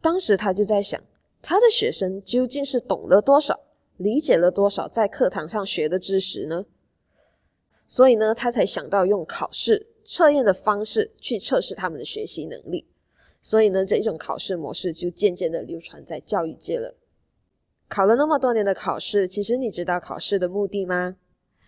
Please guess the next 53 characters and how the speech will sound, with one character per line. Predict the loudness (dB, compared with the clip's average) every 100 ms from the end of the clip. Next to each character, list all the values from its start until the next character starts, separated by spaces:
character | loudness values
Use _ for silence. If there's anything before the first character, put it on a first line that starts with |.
| _ _ _ -4
考 | 0
试 | 2 4
的 | 2
主 | 0 -2
要 | 0
目 | 0 0
的 | 0
呢， | -2 -4
其 | -4 -6
实 | -6
分 | -2 0
为 | 2
两 | 4 4 0
种。 | -4 -6 _ _ _ _ _ _ _ _
一 | -4 -2 -2 -6
是 | -8 -6
测 | -2 2
验 | 4 2
考 | 0 -4
试 | -2 -2
者 | 0 0
对 | 2 2
某 | 0 -4
方 | -2 -2 0
面 | 0 -2
知 | -4 -2 -2
识 | 0 0 -2
或 | 0 0
技 | 0 -2 -2
能 | -2 -2
的 | -4
掌 | -2 -4
握 | 0 2
程 | 2 0 0
度， | 0 0 _ _ _ _ _ _ _
二 | -2 2
呢 | 2 2 0
是 | -2 -2 -2
测 | -2 2
验 | 4 4 0
考 | -6 -4
试 | -4
者 | -4 -4
是 | -4 0 2
否 | 2 0
已 | 0 -4
经 | -6 -6
具 | -2 0
备 | 2 2
获 | 2 0
得 | 0 -4
某 | 0 0
种 | 0 -4